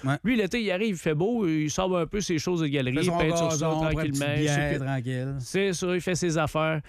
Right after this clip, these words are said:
Speaker 2: L'hiver, il neige, il, hop, il, hop, la neige est passée, il déneige ça, il organise ses affaires, il aide un peu ses
Speaker 1: Ça
Speaker 2: voisins.
Speaker 1: l'occupait.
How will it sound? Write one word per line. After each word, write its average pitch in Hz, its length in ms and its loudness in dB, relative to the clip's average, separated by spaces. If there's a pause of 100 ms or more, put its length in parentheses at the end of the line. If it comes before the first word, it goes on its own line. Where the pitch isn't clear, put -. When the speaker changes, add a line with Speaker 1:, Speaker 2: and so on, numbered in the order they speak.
(240)
Speaker 2:
L'hiver, 160 420 0
il 151 120 0
neige, 156 380 0
il, 135 380 0
hop, 151 220 -2
il, 139 100 -2
hop, 151 160 -6
la 135 140 -4
neige 147 200 0
est 147 80 0
passée, 139 500 0
il 131 40 -2
déneige 131 480 -2
ça, 143 80 -2 (120)
il 131 100 -2
organise 131 420 0
ses 135 180 0
affaires, 135 460 0
il 127 100 0
aide 147 160 0
un 139 140 0
peu 151 140 -2
ses 151 140 -2
Speaker 1:
Ça 131 100 2
Speaker 2:
voisins. 165 200 2
Speaker 1:
l'occupait. 156 380 0